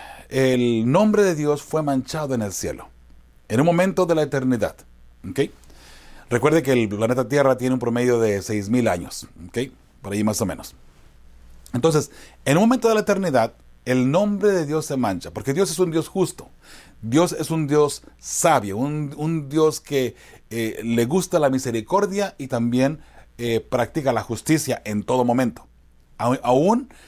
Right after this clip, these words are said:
de pronto hacen el castigo. Allí hay justicia. Es como el padre que ama a su hijo. Si lo ama, lo va a castigar porque quiere que su hijo aprenda la lección y quiere que su hijo vaya en mejor camino, ¿verdad? Por eso es que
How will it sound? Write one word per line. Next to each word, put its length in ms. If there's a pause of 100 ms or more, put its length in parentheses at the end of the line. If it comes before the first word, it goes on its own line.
(300)
de 180
pronto 460
hacen 340
el 140
castigo. 500 (240)
Allí 220
hay 100
justicia. 680
Es 120
como 200
el 100
padre 360
que 100
ama 240
a 60
su 140
hijo. 240 (320)
Si 140
lo 160
ama, 260
lo 140
va 180
a 60
castigar 460
porque 200
quiere 220
que 80
su 100
hijo 100
aprenda 280
la 80
lección 420 (240)
y 120
quiere 180
que 100
su 120
hijo 160
vaya 280 (120)
en 500
mejor 300
camino, 360
¿verdad? 300
Por 160
eso 140
es 80
que 160